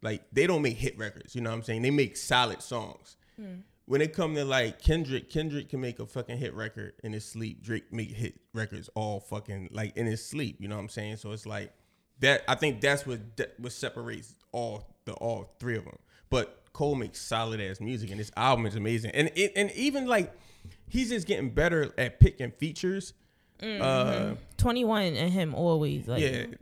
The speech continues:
Speaker 2: I,
Speaker 1: Twenty-one.
Speaker 2: I, I fuck with
Speaker 1: Him
Speaker 2: him.
Speaker 1: and Twenty-one is a, a good collab. Him and the, uh, Lil Baby record is crazy. Uh, yeah, even putting the new kids on, like, putting in the, the new kid, uh, I think his name Moray from, uh, he, uh, he from Fayetteville,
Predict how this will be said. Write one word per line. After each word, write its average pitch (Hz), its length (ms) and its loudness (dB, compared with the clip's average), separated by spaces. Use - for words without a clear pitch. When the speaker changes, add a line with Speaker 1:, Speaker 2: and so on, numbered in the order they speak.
Speaker 2:
I, - 40 -10
Speaker 1:
Twenty-one. 147 440 8
Speaker 2:
I, 147 60 2
I 185 40 0
fuck 175 260 -4
with 147 120 -2
Speaker 1:
Him 147 80 2
Speaker 2:
him. 143 60 0
Speaker 1:
and 131 80 -4
Twenty-one 139 380 -2
is 135 140 -2
a, 120 220 -4
a 110 40 -2
good 120 220 -4
collab. 120 460 -6
Him 143 140 0
and 135 100 -2
the, 127 260 -4
uh, 120 220 0
Lil 135 220 6
Baby 127 420 0
record 127 300 -4
is 123 120 -6
crazy. 127 540 -6
Uh, 57 340 -2
yeah, 170 300 2
even 208 240 6
putting 151 180 12
the 165 80 -2
new 180 180 -2
kids 151 380 -2
on, 110 220 -4
like, 104 240 -8
putting 135 200 -2
in 131 140 -6
the, - 200 -8
the - 80 -10
new 139 140 -4
kid, 139 380 -2
uh, 127 440 -4
I 123 60 -6
think 143 140 -2
his 131 100 0
name 123 140 -2
Moray 120 480 -2
from, 117 240 -8
uh, 110 260 -8
he, 147 300 -4
uh, 143 80 -6
he 156 120 -4
from 165 180 -4
Fayetteville, - 520 -4